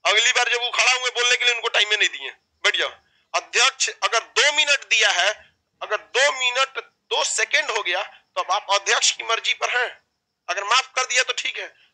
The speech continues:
नहीं तो अध्यक्ष अगर ईगो पे ले लेगा ना तो प्रधानमंत्री को बुलाएगा, उधर ब्लैक कमांडो करिए, क-, को फेंक दो इनको।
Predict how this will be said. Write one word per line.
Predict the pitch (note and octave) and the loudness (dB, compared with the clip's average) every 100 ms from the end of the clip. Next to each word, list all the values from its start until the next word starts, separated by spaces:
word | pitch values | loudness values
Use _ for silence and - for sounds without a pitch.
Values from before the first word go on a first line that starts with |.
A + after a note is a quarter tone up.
| E3+ | -10
नहीं | G3+ | -4
तो | G#3+ | -2
अध्यक्ष | G#3 B3 C4 B3+ | 0 0 0 0
अगर | B3 | 0
ईगो | A#3 A#3+ C#4+ | 0 0 2
पे | C#4 | 2
ले | D4+ | 4
लेगा | D4 A3+ | 4 2
ना | G3 A3+ | -2 -6
तो | - _ - | -8 _ -6
प्रधानमंत्री | G#3+ G#3+ B3+ C4 C4 B3+ | -2 2 0 0 -4 -4
को | B3 | -4
बुलाएगा, | A#3+ B3 C4 B3+ | 2 2 4 2
उधर | B3 A#3 B3 | 0 -2 -6
ब्लैक | F#3 E3+ A3+ A#3 | -6 -10 0 0
कमांडो | A3 G3+ G3 F3+ | 0 -2 -2 -6
करिए, | - G3 F#3 | -6 -6 -4
क-, | |
को | F3+ D#3+ G3+ | -6 -8 -6
फेंक | G#3+ G#3+ | -4 -4
दो | E3 | -6
इनको। | C#3+ - - | -10 -16 -20